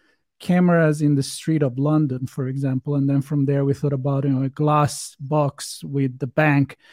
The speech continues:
But, but the issue with that is always, that you brought up is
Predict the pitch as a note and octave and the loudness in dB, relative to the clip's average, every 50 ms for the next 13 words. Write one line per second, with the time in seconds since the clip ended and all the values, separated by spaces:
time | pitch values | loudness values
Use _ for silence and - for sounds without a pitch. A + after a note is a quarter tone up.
0 | - _ _ _ - C4 - - G3 G3+ F#3 A3+ B3 C4+ C#4+ C4 - - C#4+ B3 | -20 _ _ _ -8 -8 -6 0 0 2 4 6 6 6 6 4 2 0 0 2
1 | G3 G3 F3 D3 E3+ F3 E3 D#3+ D#3 D#3 D3 D3+ D3+ D3 C#3+ - - - - - | 2 2 2 4 4 4 4 4 4 4 4 4 4 4 2 0 -4 -14 -16 -20
2 | _ _ _ - - E3 D#3+ C#3+ D3+ D3 C#3 D#3 D#3 E3+ A#3+ C4+ B3+ - - D#3+ | _ _ _ -10 -6 -4 -2 -2 -2 -2 0 0 0 2 2 0 0 -2 -2 -2
3 | D#3 D#3+ D#3 - - | -2 -2 -2 -4 -10